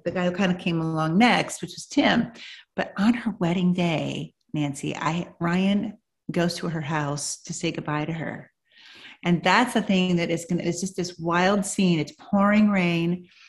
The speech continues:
And Ryan shows up on her wedding day to say, you know, "I had to see you one more time when you were still Carrie Baxter."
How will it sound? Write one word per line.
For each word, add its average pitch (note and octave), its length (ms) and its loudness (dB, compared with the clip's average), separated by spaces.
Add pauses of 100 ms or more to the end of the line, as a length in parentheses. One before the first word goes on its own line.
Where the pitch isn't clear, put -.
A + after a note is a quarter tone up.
(140)
And E3 180 2
Ryan E3+ 360 4
shows D#3+ 320 -4
up D#3 360 -2
on D#3 220 2
her D3+ 140 -2
wedding D3 340 0
day - 480 -6
to E3+ 100 -10
say, D#3+ 280 -2
you D#3 80 -2
know, D3+ 100 -2
"I D3 60 -2
had F3+ 220 2
to F3 60 -4
see E3+ 160 -4
you D3+ 120 0
one D3+ 160 0
more D#3 80 0
time D#3 260 -4
when D3+ 140 -4
you C#3 80 -6
were C#3+ 80 -6
still D3+ 240 -6
Carrie D3+ 340 -4
Baxter." - 680 -4